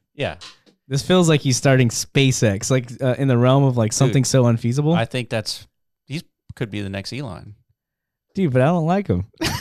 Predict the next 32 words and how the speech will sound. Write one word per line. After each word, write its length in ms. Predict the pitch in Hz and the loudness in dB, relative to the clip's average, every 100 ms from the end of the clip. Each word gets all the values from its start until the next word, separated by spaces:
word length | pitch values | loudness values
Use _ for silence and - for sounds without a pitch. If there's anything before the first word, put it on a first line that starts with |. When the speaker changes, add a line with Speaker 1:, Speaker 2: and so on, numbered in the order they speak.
| - 139 | -8 -2
Speaker 1:
Yeah. 280 | 127 104 90 - - - 247 | 0 0 0 0 -2 -8 -2
Speaker 2:
He's 160 | 175 185 | 0 2
not 140 | 220 | 4
as 140 | 208 160 | 2 2
likable. 440 | 170 185 165 160 | 2 2 -2 -2
Well, 120 | 165 190 | -2 -2
see, 220 | 220 196 - | -2 -4 -4
maybe 340 | 185 208 220 165 | -4 0 0 0
I'm 100 | 156 | -2
just 180 | 135 120 - | -6 -10 -14
the 40 | 117 | -8
douchebag, 500 | 110 104 - 92 95 | -6 -6 -6 -8 -8
though. 220 | 95 101 - _ | -8 -8 -10 _
It's 140 | 151 131 | -12 -4
very 180 | 123 | -4
possible. 540 | 101 104 110 120 104 127 _ _ _ - | -4 -6 -10 -10 -12 -12 _ _ _ -4
Speaker 1:
Well, 420 | 165 151 117 113 - | 0 2 0 -4 -2
I 80 | 208 | 0
don't 120 | 208 | 2
know. 280 | 160 98 101 | 2 0 -4
I 120 | 127 | -4
mean, 120 | 139 151 | 0 2
a 40 | |
lot 100 | 165 | 2
of 60 | 175 | 0
people 160 | 196 | -2
don't 160 | 165 156 | -2 -2
like 160 | 151 131 | -2 -4
Elon 340 | 170 98 82 | -6 -6 -8
for 140 | - | -10
some 220 | 101 107 90 | -8 -8 -8
reason. 420 | 87 85 90 | -12 -14 -18